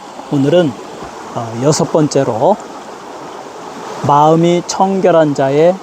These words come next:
복에 대해서 살펴보도록 하겠습니다. 예수님께서 마태복음 오 장 팔 절에 "마음이 청결한 자는 복이 있나니 저희가 하나님을 볼 것이며"라고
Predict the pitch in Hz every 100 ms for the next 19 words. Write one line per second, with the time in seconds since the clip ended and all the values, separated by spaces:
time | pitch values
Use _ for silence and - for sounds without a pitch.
0 | - - - 151 143 156 135 131 127 127
1 | 170 160 113 - - - - 156 156 -
2 | 143 131 131 131 - 143 131 127 117 110
3 | 101 - - - - - - - - -
4 | - - 151 143 156 147 135 143 - 139
5 | 151 214 - - 139 143 156 147 135 143
6 | 131 131 135 127 123 - 147 139 127 131
7 | 143 104 - - - - - - - -
8 | - 143 156 165 170 175 170 - 180 175
9 | 175 156 156 147 143 151 165 - 135 131
10 | 123 117 117 120 139 185 196 - - -
11 | 139 147 147 143 160 160 165 - 175 185
12 | 180 170 175 185 180 - 143 139 143 135
13 | 135 127 123 123 123 107 101 - 120 117
14 | 151